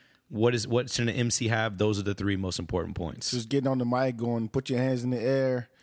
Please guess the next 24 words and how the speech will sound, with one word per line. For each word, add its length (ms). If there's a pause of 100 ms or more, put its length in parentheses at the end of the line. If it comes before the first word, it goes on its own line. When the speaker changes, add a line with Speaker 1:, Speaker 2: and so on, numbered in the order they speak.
(220)
Speaker 2:
waving 220
like 160
a 60
just 160
Speaker 1:
It's 60
Speaker 2:
don't 100
Speaker 1:
not 100
Speaker 2:
care. 80
Speaker 1:
the 60
way 80
to 80
do 220
it. 120 (540)
It's 100
not 120
the 60
way 80
to 40
do 160
it. 80
Because 340
here's 200
the 60
thing. 360